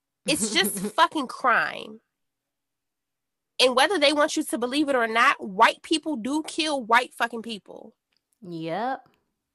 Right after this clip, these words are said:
Speaker 2: Yep. We actually see it all the time on Criminal
Speaker 1: Ex-,
Speaker 2: Minds,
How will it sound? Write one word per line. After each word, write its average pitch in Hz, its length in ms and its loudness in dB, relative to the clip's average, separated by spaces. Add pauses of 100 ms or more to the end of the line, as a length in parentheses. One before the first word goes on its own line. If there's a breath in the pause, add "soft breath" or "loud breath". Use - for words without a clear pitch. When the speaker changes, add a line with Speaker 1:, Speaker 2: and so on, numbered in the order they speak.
(340)
Speaker 2:
Yep. 185 460 -4 (1080)
We 190 260 -8
actually 254 480 -2
see 240 260 -6
it 220 80 -2
all 202 200 4
the 208 100 -8
time 226 360 -6
on 160 120 -6
Criminal 220 340 -2
Speaker 1:
Ex-, 233 40 6
Speaker 2:
Minds, 226 580 -4